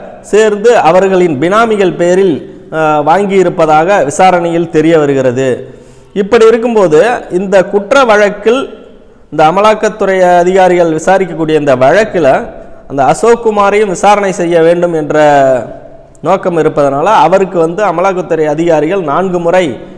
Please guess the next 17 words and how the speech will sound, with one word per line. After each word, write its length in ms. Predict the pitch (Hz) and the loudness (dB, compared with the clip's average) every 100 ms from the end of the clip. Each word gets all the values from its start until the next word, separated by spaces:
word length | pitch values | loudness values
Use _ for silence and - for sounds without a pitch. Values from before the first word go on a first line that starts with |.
| - - - - - - - | -20 -20 -20 -20 -20 -20 -6
சம்மன் 320 | 175 175 214 208 | -2 0 0 0
அனுப்பியும் 500 | 175 165 165 220 190 | 0 -2 -4 -4 -2
அவர் 260 | 156 165 | 0 2
ஆஜராகவில்லை. 840 | 147 170 196 180 160 139 127 123 - - - - - | 4 4 4 2 2 2 0 -2 -4 -14 -20 -20 -6
சம்மன் 300 | 139 180 226 | -4 -2 -2
அனுப்பும்போது 760 | 214 196 180 175 165 175 240 254 | 0 -2 -4 -8 -2 0 0 0
தனக்கும் 520 | 156 165 220 - 240 | 0 2 0 -2 -2
வந்து 240 | 208 196 | -2 0
நெஞ்சுவலி 840 | 196 180 190 220 202 190 165 139 - | 0 -2 0 2 4 4 2 0 -4
இருப்பதாக 580 | 156 180 175 175 175 175 | -4 0 2 2 2 0
தெரிவித்து 580 | 151 165 170 160 226 185 | 0 -2 -2 -2 -2 2
வழக்கறிஞர் 600 | 156 208 214 190 180 160 | 2 2 0 -2 -2 -2
மூலம் 320 | 165 190 143 | -2 -2 0
பதில் 320 | 156 185 214 | 0 2 0
நோட்டீஸ் 460 | 175 160 156 143 131 | -2 -2 -4 -4 -4
அமலாக்கத்துறைக்கு 760 | 135 170 180 160 135 139 139 | -2 0 -2 -2 -4 -6 -2
அனுப்பியிருக்கிறார். 760 | 156 143 151 143 123 120 120 | -2 -2 -4 -6 -4 -2 -2